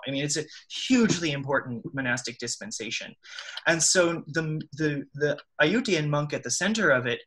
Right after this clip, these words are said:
in Lanka, in, in Thailand is, like, you know, this venerated figure. I mean, he's all over temples in Ayutthaya. You can pay, like, a hundred baht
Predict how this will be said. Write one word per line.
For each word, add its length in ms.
in 420
Lanka, 480
in, 200
in 220
Thailand 600
is, 220
like, 300
you 160
know, 200
this 280
venerated 720
figure. 520
I 60
mean, 360
he's 260
all 320
over 340
temples 520
in 120
Ayutthaya. 600
You 200
can 180
pay, 320
like, 180
a 60
hundred 320
baht 280